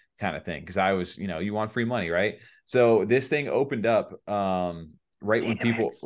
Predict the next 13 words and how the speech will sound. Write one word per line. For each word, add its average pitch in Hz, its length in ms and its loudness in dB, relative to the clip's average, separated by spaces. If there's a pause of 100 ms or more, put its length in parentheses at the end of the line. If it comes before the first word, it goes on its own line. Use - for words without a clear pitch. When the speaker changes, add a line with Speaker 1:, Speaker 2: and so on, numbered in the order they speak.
Speaker 1:
right 139 220 2
when 156 140 0
people 139 340 0
got 104 260 4
it, 139 240 0
it 104 220 -2
opened 117 360 -2
up 101 200 4
at, - 140 -10
like, 82 200 -8
forty 101 440 -4
dollars. - 500 -12 (480)
Like, 80 360 -6